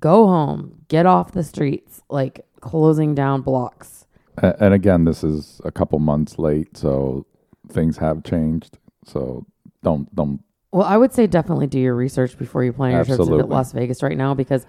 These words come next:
Speaker 2: Or anywhere in the country.
Speaker 1: Well, I don't think anything is gonna have really changed that dramatically.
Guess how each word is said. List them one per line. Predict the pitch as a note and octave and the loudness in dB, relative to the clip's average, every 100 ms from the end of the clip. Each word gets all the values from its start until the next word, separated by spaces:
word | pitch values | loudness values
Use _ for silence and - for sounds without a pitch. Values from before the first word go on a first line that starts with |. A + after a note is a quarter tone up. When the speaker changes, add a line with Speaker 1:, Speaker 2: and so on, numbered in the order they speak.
| - | 4
Speaker 2:
Or | F#2+ A2 | 6 8
anywhere | A#2 G#2+ F#2+ | 10 10 10
in | E2 | 6
the | D#2 | 4
country. | E2 D#2 D#2+ | 2 2 2
Speaker 1:
Well, | F#3+ F#3+ | 4 6
I | G3 | 4
don't | G3 | 2
think | G3 F3 - | 0 -6 -4
anything | E3 D#3+ D#3 C#3+ | -4 -2 -4 -4
is | C3+ C3+ | -4 -4
gonna | C3+ C3+ | -4 -2
have | C#3 | -2
really | C3 C3+ B2+ | 0 0 0
changed | B2+ - C3+ B2 - C#3 C3 | -4 -6 -4 -4 -10 -10 -6
that | B2 - | -6 -4
dramatically. | B2+ B2 A#2 - D3+ D3 D#3 | -6 -4 -4 -4 0 0 -2